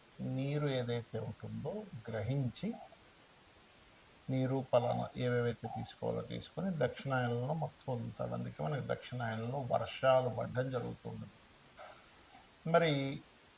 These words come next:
ఆయన అంత పని చేస్తున్నాడుగా, సూర్య భగవానుడే లేకపోతే పరిస్థితి ఏమిటి? అసలు ప్రపంచమే ఉండదు ఇంకక్కడ. అలాంటప్పుడు ఆయనకి కృతజ్ఞతగా ఆరు నెలల పాటు ఆరు విధములైనటువంటివి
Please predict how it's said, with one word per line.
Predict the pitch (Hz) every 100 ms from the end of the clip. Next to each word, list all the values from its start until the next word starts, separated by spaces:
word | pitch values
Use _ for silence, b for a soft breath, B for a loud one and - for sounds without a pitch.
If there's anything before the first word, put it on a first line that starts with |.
| -
ఆయన | - 170 175
అంత | 170 -
పని | 139 139 156
చేస్తున్నాడుగా, | 165 143 - 131 131 135
సూర్య | - 131 135
భగవానుడే | 135 127 135 131 127 127 123
లేకపోతే | 120 120 - 127 127
పరిస్థితి | 123 120 117 - 127
ఏమిటి? | 120 117 - 120 131 - -
అసలు | - 127
ప్రపంచమే | 113 98 127 131 - 147 151 123
ఉండదు | 120 120
ఇంకక్కడ. | 117 - 110 - - - - - B B B -
అలాంటప్పుడు | 127 135 139 139 156 202 -
ఆయనకి | - 139 170 196 202 -
కృతజ్ఞతగా | - 147 165 180 165 165 - 123 123 - - - - - -
ఆరు | 123 127 135 170 170
నెలల | 151 135 135
పాటు | 127 123 113 113 - - 127 123
ఆరు | 127 139
విధములైనటువంటివి | 127 117 123 139 143 131 123 - 127 123 120 190